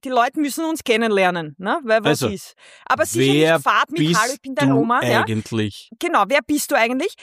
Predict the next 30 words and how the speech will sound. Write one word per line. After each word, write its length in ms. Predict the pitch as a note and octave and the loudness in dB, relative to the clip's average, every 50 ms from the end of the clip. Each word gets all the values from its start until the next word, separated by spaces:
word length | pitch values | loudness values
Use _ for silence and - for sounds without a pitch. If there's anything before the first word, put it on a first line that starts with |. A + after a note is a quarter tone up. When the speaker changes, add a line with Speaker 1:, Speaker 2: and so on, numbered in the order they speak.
| - _ | -14 _
Speaker 1:
Und 140 | B3 C#4 D#4 | -4 -4 -4
ich 140 | - A#3 | -2 0
hab 140 | - C4 D#4 | -2 0 0
mir 100 | G#4 G4+ D#4 | 0 -2 -2
überlegt, 480 | C#4+ D4 A#3 G#3+ B3+ - - - - - _ _ _ _ _ - | -2 -2 0 0 -2 -2 -4 -10 -20 -20 _ _ _ _ _ -4
es 180 | C4 - - - | -4 -4 0 0
gibt 240 | D#4 F4 - - | 0 0 0 0
doch 100 | G#4 - - | -2 -2 0
immer 220 | D4 D4 E4 E4+ | 0 0 0 0
diese 240 | C#4+ D#4 D4 - D4 - - | 0 -2 -2 -4 -4 -4 -2
absoluten 880 | G#3+ B3+ - - - - F4 D#4 C#4 G3 - - D4+ D4 A#3+ - - F3+ | -2 -2 -2 -4 -6 -4 -2 -2 -2 -2 -4 -4 -6 -6 -6 -6 -4 -2
Heisel-Bewerbungsfragen. 1200 | G3 F#3+ G3+ A#3+ - C4 C#4+ A#3+ - C#4 A#3+ A3 G3+ F#3+ G3 G#3+ G#3+ G3 - - F#3+ F#3+ A3+ A3+ | 0 0 0 0 0 -2 -2 -2 -2 -4 -2 0 0 0 0 -2 -4 -4 -2 0 0 0 0 -2
Bitte 180 | - A#3 - A#3 | -4 -8 -6 -4
verzeihen 340 | - B3 - A3+ G3+ G3 G3+ | -4 -4 0 0 0 0 0
Sie 80 | G3 A#3 | 0 -2
meine 220 | A3 A3 A3+ A3 G3+ | 0 0 -2 0 0
Wortwahl, 560 | F#3+ F3 F3 - F#3 F#3 F3 F3+ G#3 B3 A3 | 0 0 0 0 0 0 2 2 2 2 0
wenn 140 | G#3+ G#3 G3+ | -2 -4 -4
Sie 120 | G3 G#3 | -4 -6
sich 320 | G3 G#3+ G#3 F#3 - - - | -6 -4 -6 -6 -6 -8 -6
was 100 | A3 G#3+ | -6 -4
Speaker 2:
Stimmt. 180 | G#3 G#3+ - - | -4 -4 0 2
Speaker 1:
Intellektuelles 460 | - A2+ G#2+ - G#3 F#3+ F#3+ G3 - | 2 2 2 2 0 0 0 0 0
erwartet 340 | G#3 F#3 E3+ E3 - G3 - | 0 0 0 0 -2 -4 -4
haben. 120 | G3+ A3+ | -2 0
Speaker 2:
Bewerbungsfragen 680 | - A2 G#2 A2 A2+ A2+ A#2+ B2 A#2+ - - A#2+ A#2+ A#3+ | 0 2 4 4 4 4 2 2 0 0 0 2 2 2
Speaker 1:
Ähm, 60 | A#3+ | 2
Speaker 2:
sagt 320 | B3 - A2+ G#2+ - - | 0 0 -2 -4 -4 -4
man 120 | - G2+ G2 | -4 -4 -4
nicht. 260 | F#2+ F2 - - _ | -4 -6 -8 -14 _